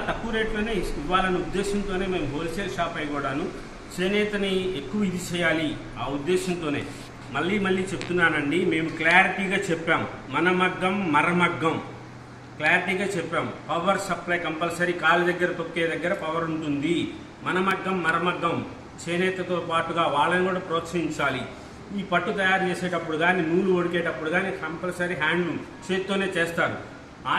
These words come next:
చేత్తో చేసిన తర్వాత చీర తయారయ్యేటప్పుడు రకరకాలుగా కొన్ని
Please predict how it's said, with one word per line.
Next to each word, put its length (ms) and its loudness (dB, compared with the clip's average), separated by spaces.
చేత్తో 360 -2
చేసిన 260 -2
తర్వాత 280 2
చీర 180 -2
తయారయ్యేటప్పుడు 600 2
రకరకాలుగా 580 2
కొన్ని 180 0